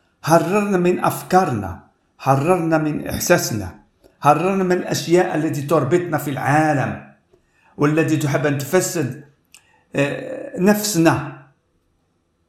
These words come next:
وروحنا، لكي نربط في هذا العالم عندما نموت ولم يكن لنا خلاص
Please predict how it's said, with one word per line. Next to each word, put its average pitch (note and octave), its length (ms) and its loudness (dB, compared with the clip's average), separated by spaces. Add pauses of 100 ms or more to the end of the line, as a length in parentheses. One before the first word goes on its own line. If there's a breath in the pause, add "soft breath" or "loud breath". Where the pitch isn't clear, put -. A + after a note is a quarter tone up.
(300)
وروحنا، C#3 720 2 (440)
لكي D3 360 2
نربط D#3 720 0 (600)
في C#3 200 2
هذا C3+ 300 2
العالم B2 720 0 (560)
عندما C#3+ 420 0
نموت D#3 640 0
ولم C#3+ 420 2
يكن C3+ 320 0
لنا C3 240 2
خلاص A#2 840 -2